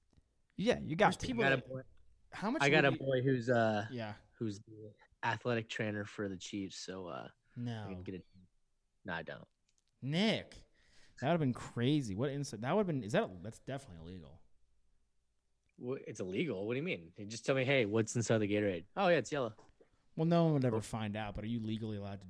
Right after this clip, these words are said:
Speaker 2: do that? Is that tampering?
Speaker 3: I mean, it's not really insider trading because it's fucking gambling. It's not s-, the stock market, you know?
Speaker 2: Yeah, good point.
Speaker 3: DraftKings wants to put up that stupid bet, "What color is the Gatorade gonna be?" I'm gonna ask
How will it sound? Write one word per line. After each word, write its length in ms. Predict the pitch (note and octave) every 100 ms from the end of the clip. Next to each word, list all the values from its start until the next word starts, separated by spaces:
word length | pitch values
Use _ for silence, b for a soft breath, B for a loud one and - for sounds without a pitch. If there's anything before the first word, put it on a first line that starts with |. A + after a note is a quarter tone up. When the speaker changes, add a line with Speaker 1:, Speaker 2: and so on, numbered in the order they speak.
| E2+
Speaker 2:
do 80 | E2+ F2
that? 280 | G#2+ C#3+
Is 60 | A2
that 160 | A2 -
tampering? 460 | G2+ G2 A#2+ C3
Speaker 3:
I 40 | D#3
mean, 180 | D#3 D#3
it's 160 | -
not 160 | G3+ G#3
really 240 | G#3 B2+
insider 380 | C#3+ D3+ E3+ C3+
trading 520 | G#2 - C#3+ C#3 G2+
because 300 | G2+ G2+ G#2+
it's 140 | G2+ -
fucking 360 | C#3+ C3+ A2 F#2
gambling. 420 | B2 C3+ F2+ F2
It's 160 | F2+ A#2
not 140 | G#2+
s-, 200 | - - - -
the 80 | F2+
stock 360 | - G#2 C#3+
market, 440 | F#2 E2+ - G2+ -
you 80 | D#3+
know? 100 | D#3
Speaker 2:
Yeah, 140 | G2+ F2
good 120 | B2+ -
point. 200 | F2 D#2+ - B2
Speaker 3:
DraftKings 420 | C#3 - D3+ B2+
wants 200 | C#3+ -
to 100 | C#3+
put 220 | - B2+
up 160 | C3 -
that 180 | A2+
stupid 480 | - - C3 B2+ G2+
bet, 300 | A#2 B2 A2+ b b b -
"What 240 | G2+ A2+
color 220 | - A2
is 80 | G#2
the 80 | G2+
Gatorade 360 | G#2 B2+ A2+
gonna 160 | F#2+ F#2
be?" 120 | F#2
I'm 160 | G2+ A#2
gonna 180 | A2 - G2
ask 260 | A2+ C3